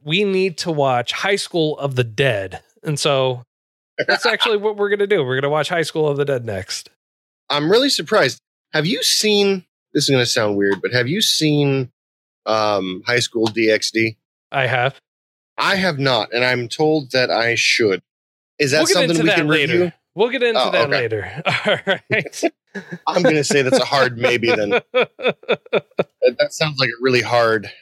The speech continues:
Speaker 2: perhaps.
Speaker 1: All right. So, High School of the Dead, it's twelve episodes, came out in two thousand ten. It's a action horror, supernatural, ecchi, and shonen.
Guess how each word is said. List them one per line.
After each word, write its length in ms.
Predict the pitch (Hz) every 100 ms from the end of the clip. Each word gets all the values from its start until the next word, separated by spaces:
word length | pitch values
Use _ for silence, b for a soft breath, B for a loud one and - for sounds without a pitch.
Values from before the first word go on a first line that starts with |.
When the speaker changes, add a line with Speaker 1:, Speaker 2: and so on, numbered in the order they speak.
| _
Speaker 2:
perhaps. 720 | - 104 98 - - - - _ _ _ _ _ -
Speaker 1:
All 80 | 151
right. 320 | 131 110 113 - _ _ _
So, 280 | - 196 143 - _ _ _
High 160 | 196 262
School 280 | - 247 226
of 40 |
the 60 | 196
Dead, 420 | 175 170 170 165
it's 180 | 170 -
twelve 260 | - 185 175
episodes, 760 | 156 - 165 156 151 151 -
came 240 | - 196 208
out 100 | 180
in 60 |
two 160 | 160 175
thousand 340 | 160 151 135
ten. 460 | 120 143 135 139 139 - _ _ _ _ _
It's 80 | -
a 220 | 151 131 -
action 300 | 165 170 170
horror, 440 | 139 160 156 151 151
supernatural, 640 | - 170 139 143 143 156 -
ecchi, 380 | - - 185 185
and 260 | 175 151 143
shonen. 680 | - 214 190 185 185 185